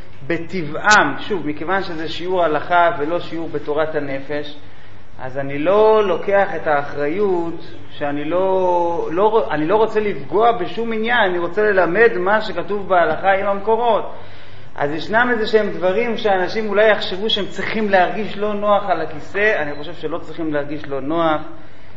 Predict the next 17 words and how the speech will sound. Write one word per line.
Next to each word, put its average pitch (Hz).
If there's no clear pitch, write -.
כל 202
אדם 180
נמצא 160
פה 165
בהשגחה 147
פרטית 156
עם 151
הגלגולים 139
שהקדוש 143
ברוך 143
הוא 147
גלגל 135
אותו 143
בעולם, 139
הן 165
במצב 143
האישי, 131